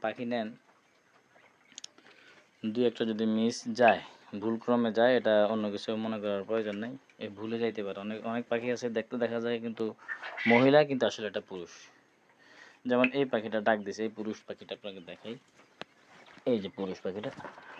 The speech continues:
<coughs> যেই কোনো খামারিকে দেখাবেন বলবে এটা মহিলা, যেই খামারিকে দেখাবেন বলবে এটা মহিলা। যারা চেহারা দেখে ডিম, এ, পা-, পাখি আলাদা করে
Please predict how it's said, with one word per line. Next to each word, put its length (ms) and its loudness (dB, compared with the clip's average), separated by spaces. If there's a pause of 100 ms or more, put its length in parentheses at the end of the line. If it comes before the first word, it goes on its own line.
(420)
<coughs> 2250 6
যেই 280 6
কোনো 180 2
খামারিকে 440 4
দেখাবেন 380 0 (300)
বলবে 260 0
এটা 120 -6
মহিলা, 340 -8 (1500)
যেই 280 0
খামারিকে 420 -2
দেখাবেন 400 -6 (320)
বলবে 280 2
এটা 120 -8
মহিলা। 280 -8
যারা 260 -6
চেহারা 320 -8
দেখে 240 -8
ডিম, 420 -10
এ, 240 -6 (120)
পা-, 200 -4
পাখি 400 -8 (120)
আলাদা 260 -8
করে 260 -8